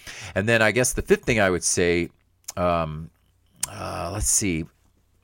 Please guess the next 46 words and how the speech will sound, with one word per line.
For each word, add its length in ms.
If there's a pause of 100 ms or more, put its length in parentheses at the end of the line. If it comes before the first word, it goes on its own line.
(680)
I'm 160
trying 220
to 60
get 160
them 140
also 280
to 100
fit 240
with 140
the 80
grandparents. 580 (340)
But 220
the, 180 (100)
the 100
fifth 320
thing 160
I 240
think 320
I 120
would 180
say 340
is 260
that, 420 (920)
um, 540
males 500
ten-, 400
often 380
tend 320
to 100
need 480 (380)
a, 80 (100)
a 80
little 260
more 260
leading 680 (300)
or 120
leadership, 640
like 240
in, 100 (300)
in 160
things 240
having 200
to 40
do 40
with 80
organization, 840